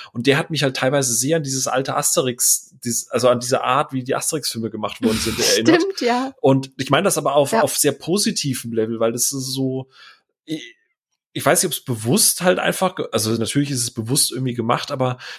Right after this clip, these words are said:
Speaker 1: die, die verstecken sich da und die versuchen das nicht so glatt zu polischen, dass es halt am Ende irgendwie keine Ecken und Kanten hat, wie du's gerade gesagt hast, sondern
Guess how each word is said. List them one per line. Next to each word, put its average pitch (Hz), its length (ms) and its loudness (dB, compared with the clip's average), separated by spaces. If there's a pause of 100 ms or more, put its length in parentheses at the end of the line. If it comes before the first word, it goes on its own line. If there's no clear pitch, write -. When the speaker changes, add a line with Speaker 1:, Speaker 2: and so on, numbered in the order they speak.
Speaker 1:
die, 139 160 -2
die 127 100 -4
verstecken 165 460 2
sich - 220 0
da 107 80 2
und 113 160 0
die 123 40 -10
versuchen 127 300 0
das 139 160 2
nicht 147 140 0
so 147 160 0
glatt 127 240 0
zu - 160 -2
polischen, 156 580 0
dass 139 180 2
es 139 140 -2
halt 135 160 0
am 123 120 0
Ende 139 340 4
irgendwie 131 180 -2
keine 131 280 -2
Ecken 120 200 -4
und 127 80 -2
Kanten 123 320 -6
hat, 123 140 -4
wie 147 80 -2
du's 113 160 -2
gerade 107 240 0
gesagt 107 340 -4
hast, 143 160 0
sondern 127 260 2